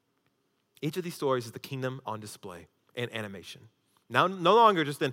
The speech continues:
Sermon on the Mount. Now it's being lived out before our eyes. And think about what Jesus does. Who does he heal first? Two women. This is huge. Two women who in their society would be forgotten.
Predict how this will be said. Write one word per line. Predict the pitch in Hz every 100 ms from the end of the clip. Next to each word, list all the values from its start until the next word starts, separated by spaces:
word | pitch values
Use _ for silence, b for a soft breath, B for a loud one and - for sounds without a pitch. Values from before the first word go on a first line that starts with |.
| B
Sermon | - - 170 147
on |
the | 135
Mount. | 139 123 127
Now | 143 160 147
it's | 143 -
being | 160 147 117 b -
lived | 135 151 139
out | 117 120
before | 117 151 139 123
our | 123 120
eyes. | 107 95 - B B
And | 127
think | 139 160
about | 147 127
what | 127
Jesus | 127 113 117
does. | 120 107
Who | 147
does | 151
he | 151
heal | 131 120
first? | 135 135 -
Two | 160
women. | 135 117 90 _ _ _ _ _ _ _ _ _
This | 127 120
is | 104
huge. | - 104 - - - _ _ _ _ _ _ _ _ _ _ _ _ -
Two | - 147
women | 131 123 95 87 _ _ _ _ _ _ _ _ _ -
who | 123 113 -
in | 117 117
their | 131
society | 139 160 143 143 147 151 _ _ _ _
would | 127 120
be | 135
forgotten. | 135 127 131 -